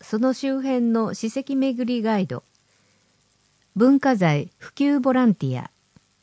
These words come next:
文化財の魅力を紹介する教育普及イベントの運営補助。文化財調査ボランティア。遺跡以外の各種文化財の調査や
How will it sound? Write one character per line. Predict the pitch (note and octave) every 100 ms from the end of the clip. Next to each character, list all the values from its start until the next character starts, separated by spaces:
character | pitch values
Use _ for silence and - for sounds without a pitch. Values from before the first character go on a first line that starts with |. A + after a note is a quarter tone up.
| _ -
文 | A#3+ D4
化 | D4 D4
財 | A#3 G3+ E3+
の | E3 E3
魅 | F3+
力 | A3 G#3 G#3+
を | G3+
紹 | A#3+ A#3+
介 | - A3+ G#3+
す | G#3+
る | G3 F3+ - _
教 | - C4
育 | C4+ - B3+
普 | -
及 | C4 C4+
イ | B3+
ベ | C4 A#3+
ン | F3
ト | D#3
の | D3+ C#3+ F3+
運 | G#3+ A#3+
営 | A#3 G#3+
補 | F#3+
助。 | D#3 C3 _ _ _ _ _ _ _ _ _ _ _ _ _ F#3
文 | B3 C#4
化 | C#4 B3+
財 | F3+ D#3 D3+
調 | - C4
査 | B3+ B3+
ボ | A#3
ラ | A#3
ン | E3+
テ | -
ィ | C3
ア。 | G2+ - _ _ _ _ _ _ _ _
遺 | G#3
跡 | - D4 D4
以 | C#4+ C4
外 | F#3+ D#3+
の | D3+ D3 - -
各 | C4+ -
種 | - E3+
文 | G3 A#3+ C4
化 | C4
財 | A3 E3+
の | D#3 D#3+ D#3
調 | A3 G3+
査 | D3+ C3
や | B2 -